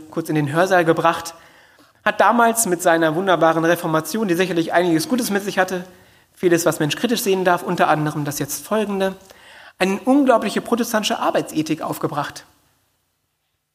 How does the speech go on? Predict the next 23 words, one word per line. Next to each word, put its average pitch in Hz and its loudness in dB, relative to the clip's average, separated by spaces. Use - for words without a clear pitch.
Unter 254 4
anderem 214 0
konnte 208 -4
er 170 2
salonfähig 196 0
machen, 185 -4
wieder 175 2
so 175 -2
etwas 180 -4
wie, 175 -4
„Wer 165 2
nicht - -2
arbeitet, 190 2
soll 165 2
auch 156 2
nicht 170 -8
essen.“ 139 -6
Selbst 185 2
ein 196 0
S-P-D-Arbeitsminister 180 2
wie 156 2
Franz 160 -4
Müntefering, 151 -4